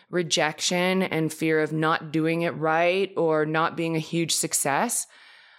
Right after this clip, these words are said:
or the fear of staying in the same place that I am now, not scaling and growing my business, holding back this gift that I have for people to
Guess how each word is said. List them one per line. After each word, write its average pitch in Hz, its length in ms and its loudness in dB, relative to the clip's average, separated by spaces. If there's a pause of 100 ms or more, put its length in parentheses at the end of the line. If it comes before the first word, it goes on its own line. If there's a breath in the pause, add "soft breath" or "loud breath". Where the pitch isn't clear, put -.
(240 loud breath)
or 196 340 2
the 208 140 -2
fear 202 400 0
of 170 560 0 (340)
staying 208 540 2
in 233 80 2
the 190 100 2
same 185 380 2
place 175 500 0
that 175 120 -2
I 165 100 2
am 156 300 0
now, 160 540 0 (300 loud breath)
not 185 560 2
scaling 190 520 0
and 175 100 0
growing 175 280 0
my 160 140 0
business, 160 680 -2 (320 loud breath)
holding 208 600 0
back 180 520 0 (120)
this 165 300 0
gift 170 920 -4
that 160 100 -2
I 156 140 2
have 156 580 -2
for 165 240 -4
people 175 440 -2
to 160 440 -2